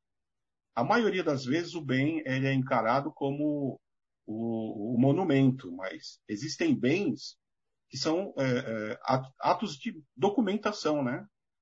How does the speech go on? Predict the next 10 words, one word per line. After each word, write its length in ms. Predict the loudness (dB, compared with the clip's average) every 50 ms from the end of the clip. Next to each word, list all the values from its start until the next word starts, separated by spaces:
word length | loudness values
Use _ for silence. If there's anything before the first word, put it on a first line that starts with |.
| _ _
Isso 320 | -4 -4 -4 -2 -2 -2 0
na, 540 | 2 2 4 4 4 4 4 4 2 2 0
na 80 | -2 -6
sua 260 | -4 -2 -2 -2 0
forma 300 | 2 2 0 0 -2 -4
construtiva, 920 | -6 -8 -8 -2 0 0 0 0 0 2 4 4 6 6 6 4 2 -4
nos 140 | -8 -8 -8
seus 160 | -10 -10 -10
materiais. 880 | -8 -10 -8 -6 -6 -4 -2 0 0 0 0 -2 -2 -4 -8 -12 -20 _ _ _ _ _ _ _ _ _ _ _ _
E 920 | -6 -4 -2 0 0 2 2 2 2 2 0 0 0 0 -2 -2 -4 -6